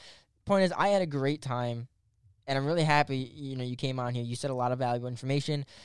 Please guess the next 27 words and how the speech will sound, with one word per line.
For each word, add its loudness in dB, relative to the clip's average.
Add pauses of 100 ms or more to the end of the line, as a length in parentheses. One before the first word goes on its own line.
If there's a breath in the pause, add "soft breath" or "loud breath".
(120)
information -2
that -4
I 4
was 2
genuinely 0
interested -4
in -4
because -2
I 0
wanted 0
to -8
know, -2
you -6
know, -6 (100)
you -20
know, -10
how 0
it's -4
played -2
out. 2
And -4
I'm -2
sure -2 (220)
as -4
soon 0
as 0
this -2